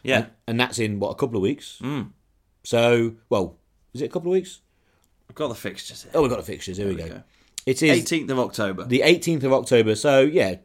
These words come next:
Speaker 2: uh, three weeks' time, 'cause I think there's a, um, there's an international break, which
Speaker 1: Yeah.
Speaker 2: <laughs> we might discuss in a bit.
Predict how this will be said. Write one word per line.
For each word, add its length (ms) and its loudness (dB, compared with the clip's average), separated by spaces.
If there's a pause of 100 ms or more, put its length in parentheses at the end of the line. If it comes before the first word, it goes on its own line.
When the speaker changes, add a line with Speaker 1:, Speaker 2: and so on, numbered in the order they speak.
(100)
Speaker 2:
uh, 120 -2
three 200 2
weeks' 200 0
time, 200 -4
'cause 80 -10
I 60 -4
think 140 -6
there's 200 -6
a, 260 -2 (380)
um, 300 -10 (460)
there's 140 -6
an 80 -2
international 560 -6
break, 360 -4
which 220 -8
Speaker 1:
Yeah. 100 -8 (540)
Speaker 2:
<laughs> 160 -20
we 100 -4
might 220 -6
discuss 280 -12
in 80 -6
a 60 -6
bit. 160 -4